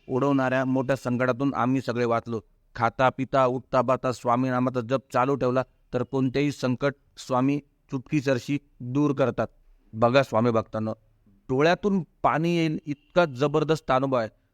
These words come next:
बघा, मी नेहमी सांगतो स्वामी सेवा कधी वाया जात नाही. दित्या ताई रोज अकरा माळी जप, रुद्र सेवा, त्याचप्रमाणे, अ, दुर्गा सप्तशती यांचा पाठ रोज करतात.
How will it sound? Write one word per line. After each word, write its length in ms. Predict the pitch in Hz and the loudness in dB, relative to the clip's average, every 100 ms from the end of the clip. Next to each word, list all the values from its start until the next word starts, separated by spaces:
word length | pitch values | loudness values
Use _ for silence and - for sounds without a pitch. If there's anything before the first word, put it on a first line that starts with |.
| _ | _
बघा, 360 | 123 120 127 123 - _ | -4 -2 0 0 -4 _
मी 220 | 113 127 | -2 0
नेहमी 440 | 143 131 123 135 151 | 2 2 2 0 -2
सांगतो 360 | 127 113 120 | -2 -4 -4
स्वामी 440 | 120 - 104 117 123 | -4 -4 0 0 0
सेवा 240 | 117 117 113 | 0 -2 -2
कधी 240 | 120 117 120 | -4 0 2
वाया 260 | 117 110 | 4 2
जात 140 | 107 104 | 2 0
नाही. 160 | 110 110 - _ _ _ - | -2 -4 -6 _ _ _ -16
दित्या 840 | 104 117 117 _ _ 131 131 143 - _ | -6 -4 -4 _ _ 0 2 2 -4 _
ताई 260 | 117 127 139 - _ _ | 0 0 -2 -8 _ _
रोज 280 | - 120 127 - - | -4 0 -2 -4 -2
अकरा 320 | 110 - 123 | -2 0 -2
माळी 280 | 123 120 117 | 2 0 0
जप, 260 | 117 120 117 - | 0 -2 -4 -8
रुद्र 420 | 113 123 120 131 | -4 -4 -2 -2
सेवा, 400 | 127 113 113 113 - _ _ _ | -2 -2 0 0 -2 _ _ _
त्याचप्रमाणे, 600 | 127 120 117 120 120 123 120 _ _ | -2 -2 0 0 0 -2 -6 _ _
अ, 460 | 113 110 113 113 113 - _ _ _ _ _ - | -8 -2 0 0 -2 -6 _ _ _ _ _ -12
दुर्गा 420 | 104 107 127 131 | -4 2 2 2
सप्तशती 680 | 127 127 - 117 107 123 123 | 0 -2 -2 -2 0 0 0
यांचा 240 | 123 120 | 0 -2
पाठ 240 | 113 113 110 | 0 0 0
रोज 280 | 107 117 113 | 0 -2 -2
करतात. 380 | - 110 104 | -4 -4 -2